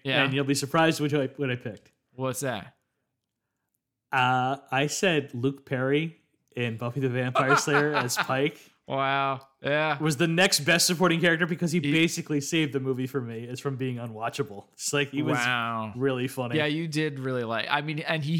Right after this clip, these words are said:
Speaker 1: he was really great in, in a lot of that. But yeah. But I,
Speaker 2: Yeah.
Speaker 1: that's, that's basically what, what I had as well.
Speaker 2: Yeah.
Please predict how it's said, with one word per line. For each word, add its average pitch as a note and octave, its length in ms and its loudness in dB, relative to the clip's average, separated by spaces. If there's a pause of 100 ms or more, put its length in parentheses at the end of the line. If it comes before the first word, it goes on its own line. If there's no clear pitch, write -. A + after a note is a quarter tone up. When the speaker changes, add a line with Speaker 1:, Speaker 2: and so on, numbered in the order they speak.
Speaker 1:
he D#3+ 220 0
was A#2 440 -4
really G#2+ 300 -8
great G2 480 -10
in, F#2 180 -18 (180)
in G2 80 -20
a F2+ 60 -14
lot F#2 200 -10
of F2 80 -18
that. - 180 -12 (140)
But - 100 -14
yeah. - 220 -8 (760)
But C3+ 100 -2
I, C3+ 100 0
Speaker 2:
Yeah. A2 200 -2
Speaker 1:
that's, C#3+ 300 -4
that's C3+ 380 -4
basically C#3 680 -6
what, G2+ 200 -8 (120)
what G#2+ 180 -6
I F#2 160 -4
had F#2+ 420 -8
as F#2 300 -12
well. - 360 -18 (720)
Speaker 2:
Yeah. F#2+ 220 -16